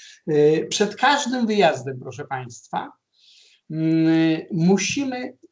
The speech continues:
zadzwonić do najbliższej stacji sanepidu i powiedzieć tak: "Jadę na przykład, y, do Wietnamu, y, jestem osobą, która się normalnie szczepiła,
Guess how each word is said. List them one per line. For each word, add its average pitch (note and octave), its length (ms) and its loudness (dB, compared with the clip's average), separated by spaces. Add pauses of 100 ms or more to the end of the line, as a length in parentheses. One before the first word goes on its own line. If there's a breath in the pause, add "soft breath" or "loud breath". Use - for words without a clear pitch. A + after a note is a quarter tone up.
(140)
zadzwonić F#3 1000 0
do D#3+ 160 0
najbliższej D3+ 720 -6
stacji - 460 -10
sanepidu C3 800 -8 (1000 soft breath)
i B3+ 80 -8
powiedzieć G#3 720 0
tak: A2+ 280 -4 (380)
"Jadę E3 680 0 (340)
na E3+ 140 0
przykład, C3 840 -8 (540)
y, C3+ 440 -6
do D3+ 140 0
Wietnamu, A3+ 760 -2 (880)
y, E3+ 840 -2
jestem F#3 480 -2
osobą, D3 600 2
która D3 300 0
się C3 360 -8
normalnie D#3 720 0
szczepiła, F#3 720 -4